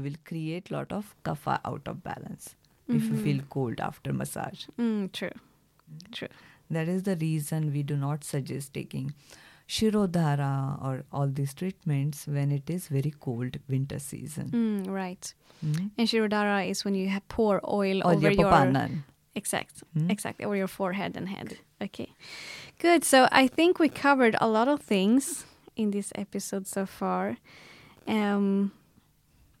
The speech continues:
Speaker 2: w-, yeah. We ta-, we started to talk about this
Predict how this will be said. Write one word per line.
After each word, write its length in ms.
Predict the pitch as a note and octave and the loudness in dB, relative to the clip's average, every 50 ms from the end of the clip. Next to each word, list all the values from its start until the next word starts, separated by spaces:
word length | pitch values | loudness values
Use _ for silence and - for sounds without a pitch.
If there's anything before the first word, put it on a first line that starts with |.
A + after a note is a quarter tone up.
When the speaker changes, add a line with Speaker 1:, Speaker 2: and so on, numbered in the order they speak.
| _ _ - _ _ _ - - | _ _ -20 _ _ _ -16 -14
Speaker 2:
w-, 180 | A#3+ A3+ - - _ _ _ _ _ _ - _ - | -14 -14 -14 -18 _ _ _ _ _ _ -20 _ -8
yeah. 500 | - B3 D4 D#4 C#4 G#3 F#3 F3+ G3+ A3 - _ _ _ _ _ _ _ - - | -4 -2 0 2 2 2 2 2 0 -2 -6 _ _ _ _ _ _ _ -14 -4
We 300 | A3+ A#3 B3 A#3+ A#3 A3+ | 0 2 4 4 4 2
ta-, 280 | - - C4 B3+ A#3 G3+ | 0 0 2 2 2 2
we 140 | - A#3+ A3 | 2 0 0
started 440 | - - - A#3 B3+ B3+ C4+ B3+ - | 0 0 2 2 2 4 2 0 0
to 200 | - A#3+ A3 G#3+ | 0 2 2 2
talk 300 | G3+ - A3 G#3 G3+ - | 2 2 0 0 2 0
about 440 | G#3 G3 G3 G3 F#3+ F#3 F#3 _ _ | 0 2 2 2 2 2 0 _ _
this 440 | - F#3+ F#3 F3+ - - - - | -4 -2 -2 -2 -4 -6 -10 -10